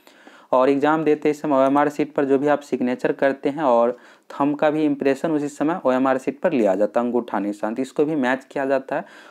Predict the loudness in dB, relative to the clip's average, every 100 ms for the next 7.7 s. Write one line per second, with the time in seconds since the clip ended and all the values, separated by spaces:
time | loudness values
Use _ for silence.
0 | 0 2 2 2 0 0 0 0 2 0
1 | 2 2 0 -2 -4 0 -2 0 0 0
2 | 0 -2 -2 0 -2 -2 0 0 0 0
3 | 2 2 2 0 -4 -4 -2 0 -2 0
4 | 2 2 2 2 0 -2 0 0 0 -4
5 | -4 -4 -2 -4 -2 -4 -4 -6 -6 -12
6 | -16 0 2 4 2 0 -2 0 2 4
7 | 2 -2 -4 0 0 0